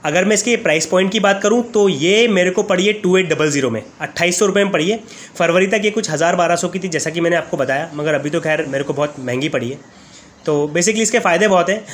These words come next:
और इसका तब बहुत ज़्यादा फ़ायदा होता है, जब आपके घर में एक baby हो और उसकी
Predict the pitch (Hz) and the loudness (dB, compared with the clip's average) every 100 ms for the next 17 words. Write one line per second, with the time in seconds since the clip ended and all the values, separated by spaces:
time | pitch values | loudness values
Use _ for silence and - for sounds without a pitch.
0 | - 202 196 196 - 240 233 208 190 233 | -6 -2 0 0 0 0 2 0 2 2
1 | 196 180 220 208 208 208 208 240 - - | 4 2 2 2 4 4 2 0 -4 -20
2 | - 143 208 175 165 - 208 165 175 202 | -8 0 0 0 -4 -2 0 0 0 0
3 | 214 190 180 127 143 196 196 220 233 - | -2 -4 -4 -2 0 2 2 2 0 -2
4 | 175 208 226 - - - - - | 0 2 0 -6 -20 -12 -8 -6